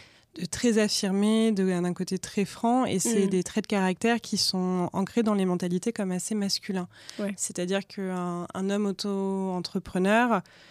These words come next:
Speaker 1: c'est beaucoup plus commun, je pense, qu'une femme entrepreneuse. C'est pour ça qu'il y a aussi sûrement plus d'hommes dans le stand-up, parce qu'ils sont plus habitués à faire des blagues, à prendre la parole, à être sur le devant de la scène, qu'une femme, même si, euh, heureusement,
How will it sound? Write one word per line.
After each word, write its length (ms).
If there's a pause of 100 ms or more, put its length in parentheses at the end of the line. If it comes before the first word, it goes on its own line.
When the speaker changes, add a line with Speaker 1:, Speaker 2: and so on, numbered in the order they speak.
(260)
Speaker 1:
c'est 280
beaucoup 260
plus 200
commun, 380
je 100
pense, 240
qu'une 160
femme 200
entrepreneuse. 720
C'est 140
pour 120
ça 120
qu'il 120
y 20
a 20
aussi 200
sûrement 380
plus 340
d'hommes 260
dans 80
le 60
stand-up, 540
parce 180
qu'ils 120
sont 260
plus 220
habitués 580
à 120
faire 180
des 100
blagues, 480
à 60
prendre 240
la 80
parole, 560
à 100
être 320
sur 160
le 80
devant 240
de 60
la 120
scène, 360 (540)
qu'une 220
femme, 380 (120)
même 160
si, 420
euh, 180 (120)
heureusement, 500